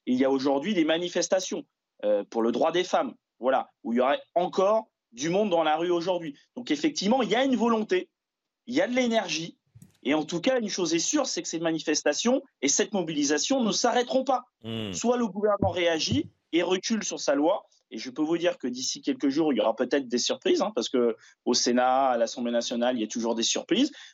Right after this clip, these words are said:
Speaker 1: Donc aussi des capacités de rebondissement et de victoire.
Speaker 2: Ouais. Le trafic dans les transports en commun est,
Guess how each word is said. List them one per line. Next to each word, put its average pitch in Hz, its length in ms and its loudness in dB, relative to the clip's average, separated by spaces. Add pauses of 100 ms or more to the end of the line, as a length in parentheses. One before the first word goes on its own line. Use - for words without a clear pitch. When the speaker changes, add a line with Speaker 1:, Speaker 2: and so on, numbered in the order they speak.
(100)
Speaker 1:
Donc 135 160 0 (300)
aussi 208 520 2 (160)
des 143 140 0
capacités 147 580 0
de 185 80 2
rebondissement 190 920 -2 (500)
et 247 80 2
de 226 100 0
victoire. 127 580 -2 (280)
Speaker 2:
Ouais. 98 180 -10 (360)
Le 131 120 0
trafic 170 500 -4
dans 120 100 0
les 113 100 0
transports 110 420 -4
en 107 80 -2
commun 117 300 0
est, 98 320 0